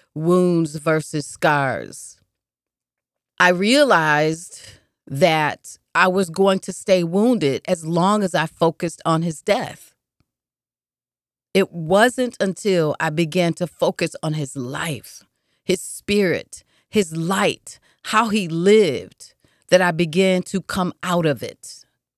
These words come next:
It wasn't until I focused on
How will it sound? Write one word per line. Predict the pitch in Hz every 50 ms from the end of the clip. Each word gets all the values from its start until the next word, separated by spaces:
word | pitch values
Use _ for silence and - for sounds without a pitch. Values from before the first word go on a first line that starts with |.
| _ _ _ _ _ _ _ _ _ _ _ _ _ _ _ _ _ _ _ _ _ _ _ _ _ _ _ _ _ _ _ _ _ _ _ _ _ _ _ _ _ _ _ _ _ -
It | 202 175
wasn't | 147 143 156 196 202 220 208 - 208 190
until | 175 160 - - 202 170
I | 165 156
focused | 143 - - 170 175 165 - 165 - -
on | 170 156 147 143 143 139